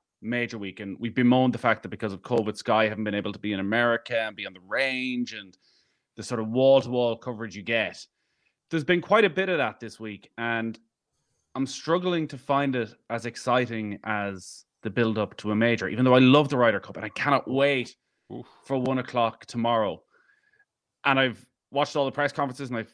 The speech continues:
Speaker 1: thought loads of the press conferences have been really interesting, but it's just the bullshit around it and the reading into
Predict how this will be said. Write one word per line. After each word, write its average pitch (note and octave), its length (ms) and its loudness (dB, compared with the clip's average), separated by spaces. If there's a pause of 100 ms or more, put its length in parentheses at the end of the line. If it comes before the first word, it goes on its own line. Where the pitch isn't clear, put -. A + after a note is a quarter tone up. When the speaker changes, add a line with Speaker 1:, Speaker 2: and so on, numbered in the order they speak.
Speaker 1:
thought A2+ 240 0
loads A#2+ 180 0
of A#2+ 40 -4
the A#2 60 -10
press C3 200 -2
conferences C3+ 320 -2
have A#2+ 60 -8
been B2+ 100 -2
really C3 220 4
interesting, C3+ 560 -2 (100)
but C3 140 -4
it's - 160 -6
just - 480 2 (1300)
the G#2+ 140 -4
bullshit B2+ 580 -2 (460)
around A2+ 400 8
it - 240 -16 (360)
and B2 240 2
the A#2+ 380 -2
reading C#3 800 2
into C3 360 0